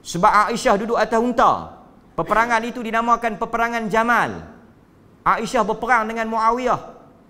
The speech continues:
Muawiyah sahabat, Aisyah sahabat, isteri Nabi berperang. Lepas berperang dengan Aisyah, dia perang dengan siapa?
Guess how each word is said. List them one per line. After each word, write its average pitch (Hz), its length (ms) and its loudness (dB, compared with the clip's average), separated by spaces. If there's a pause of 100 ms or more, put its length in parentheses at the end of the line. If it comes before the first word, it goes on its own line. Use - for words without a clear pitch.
(220)
Muawiyah 220 560 2
sahabat, 220 540 0
Aisyah 214 420 -2
sahabat, 233 440 0 (120)
isteri 254 400 -4
Nabi 240 480 -2 (320)
berperang. 160 640 -2 (920)
Lepas 214 340 4
berperang 254 380 2
dengan 247 260 0
Aisyah, 262 220 -2
dia 247 100 2
perang 254 300 2
dengan 254 80 -2
siapa? 247 220 2